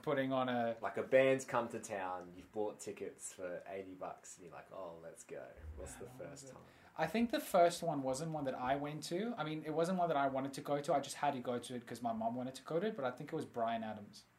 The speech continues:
Speaker 2: Bryan Adams. Uh,
Speaker 1: He sings Summer of sixty-nine.
Speaker 2: Yeah, yeah, yeah, and he does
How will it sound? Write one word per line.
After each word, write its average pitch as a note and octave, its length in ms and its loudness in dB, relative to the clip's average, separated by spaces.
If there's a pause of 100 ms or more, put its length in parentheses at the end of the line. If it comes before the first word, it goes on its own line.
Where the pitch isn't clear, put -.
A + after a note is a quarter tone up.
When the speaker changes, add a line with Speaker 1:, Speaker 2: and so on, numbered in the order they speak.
(1000)
Speaker 2:
Bryan A#2+ 280 -4
Adams. G#2 540 -6 (260)
Uh, F#2+ 840 -2 (760)
Speaker 1:
He - 60 -12
sings D3+ 280 -4
Summer C#3+ 240 -2
of C3 100 -2
sixty-nine. C#3 440 -4
Speaker 2:
Yeah, D#3+ 240 6 (160)
yeah, D3 240 6 (680)
yeah, C3 280 6 (160)
and A2+ 80 -8
he A2+ 80 -8
does G#2+ 500 -2